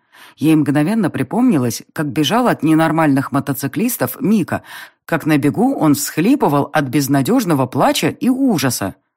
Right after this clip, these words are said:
"Сюда бежит", прошелестел Конор, вцепившийся в решетку оградки рядом.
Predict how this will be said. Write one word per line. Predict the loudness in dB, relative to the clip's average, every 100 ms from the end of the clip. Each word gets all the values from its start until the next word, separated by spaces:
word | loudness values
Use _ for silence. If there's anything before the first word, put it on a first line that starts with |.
| _ _ _ _ -10
"Сюда | -8 -8 -6 -4 0 2
бежит", | 2 0 -4 -10 _ _ _ -8
прошелестел | -4 -2 0 -2 -2 -2
Конор, | -2 -2 0 -2 -6 -20
вцепившийся | -6 -4 0 -2 0 -2 -2 -2
в | 0
решетку | -2 -2 -6 -2 -2
оградки | -2 -2 -4 -4
рядом. | -4 -4 -6 -6 -8